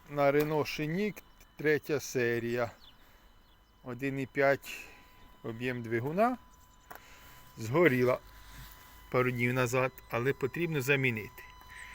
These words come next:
Значить, заходимо ми, с-, відкриваємо капот, як завжди. Прийдеться зняти, бачу, трошки горловину залівного омивного бачка, залівну горловину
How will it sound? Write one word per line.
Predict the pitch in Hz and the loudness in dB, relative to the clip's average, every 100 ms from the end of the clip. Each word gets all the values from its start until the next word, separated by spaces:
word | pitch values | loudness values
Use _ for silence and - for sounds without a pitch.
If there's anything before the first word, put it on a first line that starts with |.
| - - - - - - - - | -18 -18 -20 -20 -20 -20 -20 -10
Значить, | 131 139 123 131 113 | -2 -2 0 -4 -2
заходимо | 131 117 143 135 120 120 120 117 | 0 0 2 4 4 4 2 0
ми, | 117 113 110 | 0 0 0
с-, | 101 - | -2 -4
відкриваємо | 120 - 131 117 107 | -4 2 2 2 0
капот, | - 117 185 220 220 | -2 2 10 10 10
як | 220 196 | 8 6
завжди. | 175 196 190 180 170 196 202 - - - - - - - - - - - - - - - - | 6 8 8 8 8 8 8 0 -18 -20 -18 -18 -18 -18 -18 -18 -20 -20 -20 -20 -20 -20 -2
Прийдеться | 135 135 143 139 - 139 | 2 10 10 10 8 4
зняти, | 131 139 131 143 | 8 8 8 8
бачу, | 127 135 127 139 | 8 8 8 4
трошки | 123 135 127 - 131 | 8 8 8 6 4
горловину | 104 127 117 127 127 117 113 110 110 110 | 6 4 6 4 6 6 4 2 -2 -2
залівного | 110 127 123 127 131 120 127 | 4 6 6 6 4 6 6
омивного | 123 127 127 127 120 127 | 6 4 4 4 4 4
бачка, | 120 143 - - 233 262 262 - - - - - | 4 2 2 2 4 2 0 -14 -20 -20 -20 -2
залівну | 135 143 147 135 | 2 4 4 8
горловину | 143 131 139 135 135 135 131 131 127 131 127 135 | 8 8 8 6 6 6 6 6 4 4 4 2